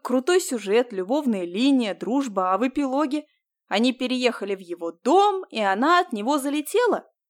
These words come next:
«Ну, во-первых, принимать поражение мужчина не любил, так что устроился на диване напротив меня в предвкушении жаркой дискуссии.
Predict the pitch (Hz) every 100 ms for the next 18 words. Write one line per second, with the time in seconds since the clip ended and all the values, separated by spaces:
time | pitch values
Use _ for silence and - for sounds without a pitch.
0 | _ _ _ _ _ _ _ _ 254 302
1 | 220 160 156 - 180 294 370 339 349 311
2 | - _ _ _ _ - 196 208 240 269
3 | 262 - 220 214 247 226 208 208 - 233
4 | 196 175 170 165 175 254 392 370 208 254
5 | - - 262 247 262 269 214 - 190 185
6 | 180 185 180 170 160 170 - 160 - -
7 | 160 156 165 226 339 - 277 - 196 185
8 | - 233 277 302 269 180 175 202 190 233
9 | - 160 - - -